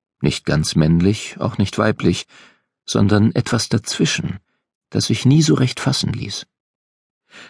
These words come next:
Giljan war zweigeschlechtlich, aber wie eine Frau erschien er nur, wenn er es wollte. Meist gab er seiner maskulinen Hälfte den Vorzug, und Aura hatte selten etwas anderes als einen Mann in ihm gesehen.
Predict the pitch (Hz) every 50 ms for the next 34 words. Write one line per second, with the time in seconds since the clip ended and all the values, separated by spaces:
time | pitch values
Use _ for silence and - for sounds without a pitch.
0 | _ _ _ _ - 110 107 107 101 113 113 113 113 113 104 98 98 98 - -
1 | - 120 117 117 - - - - - - - - - - - - - - - -
2 | - - _ _ _ - 80 - 76 73 69 78 69 76 76 73 - - - 87
3 | 90 104 - - 95 - - 101 92 92 90 90 95 98 101 98 95 98 - -
4 | - _ _ 95 92 95 - - 107 101 101 101 - - 113 113 110 101 - 101
5 | 95 95 - _ _ _ _ _ _ _ _ _ _ _ _ - 117 123 139 139
6 | - - - 139 131 127 - 135 131 120 127 123 123 127 127 127 131 - - -
7 | 104 95 90 85 85 87 82 95 87 78 - - 101 90 87 87 87 - - 95
8 | 90 - - - - 80 - - - _ _ _ _ _ _ _ _ _ _ -
9 | 117 104 98 - - 127 113 113 110 107 110 107 110 107 - 113 101 117 127 127
10 | 120 - 113 101 107 - - 104 - - - 104 98 92 87 85 87 - - 87
11 | 87 - 85 90 90 95 92 92 92 90 87 85 85 87 82 85 85 80 76 87
12 | 85 - - - - - -